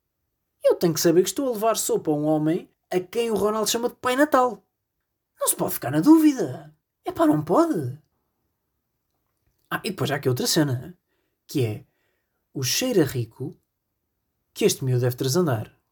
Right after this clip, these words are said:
ou não? Puf. Portanto, no imaginário desta minha amiga, há várias pessoas no mundo que vão ao hotel onde ela trabalha que transandam a tanto ou mais dinheiro que o Jorge Mendes. Malta,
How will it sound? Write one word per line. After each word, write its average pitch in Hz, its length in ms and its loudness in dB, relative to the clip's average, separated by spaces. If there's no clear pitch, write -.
ou 139 100 -2
não? 123 240 -6
Puf. - 340 -4
Portanto, 135 180 0
no 156 80 4
imaginário 175 600 2
desta 139 220 -2
minha 139 160 -6
amiga, 127 440 -4
há 151 160 2
várias 202 400 -2
pessoas 175 280 2
no 175 100 0
mundo 160 560 -2
que 147 100 -12
vão 220 280 -2
ao 208 80 2
hotel 190 320 2
onde 151 160 2
ela 143 160 0
trabalha 131 640 -2
que - 80 -20
transandam 180 560 0
a 131 60 -2
tanto 196 360 -4
ou 180 60 4
mais 165 280 0
dinheiro 180 300 -2
que 294 140 0
o 277 60 2
Jorge 269 260 -2
Mendes. 214 340 -8
Malta, - 360 -12